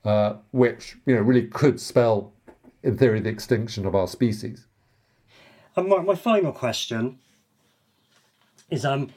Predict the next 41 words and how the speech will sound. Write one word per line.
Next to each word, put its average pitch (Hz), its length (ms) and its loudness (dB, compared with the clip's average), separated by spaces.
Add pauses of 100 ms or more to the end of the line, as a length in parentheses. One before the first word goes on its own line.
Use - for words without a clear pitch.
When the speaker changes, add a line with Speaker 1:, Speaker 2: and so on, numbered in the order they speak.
(520)
Speaker 2:
do 214 160 2
we 220 120 2
have 185 300 -2
to 180 100 0
accept - 720 -2
that, 131 200 0 (240)
um, 123 440 -2
we're 135 140 0
unable 131 580 0
to - 140 -4
predict 127 440 -2
when 117 280 2
the 120 60 0
next - 520 -4
pandemic 117 500 0
will 113 160 -2
be? 104 380 -4 (800)
Um, 113 360 -2 (520)
or 131 220 -2
i-, 160 200 2
is, 170 220 2 (160)
is, 165 180 4
will 160 200 2
it 156 100 0
ever, 160 200 2
you 139 160 0
think, 131 280 -2
be 151 100 2
possible 117 580 -2
to, 113 200 -8
to - 140 -8
see 127 260 0
one 113 200 -2
coming 107 540 -2
and 107 140 -2
then 107 120 -2
prepare 107 380 -4
for 98 240 -6
it? 98 160 -6 (1500)
Speaker 1:
Well, 180 300 6
um, 175 340 2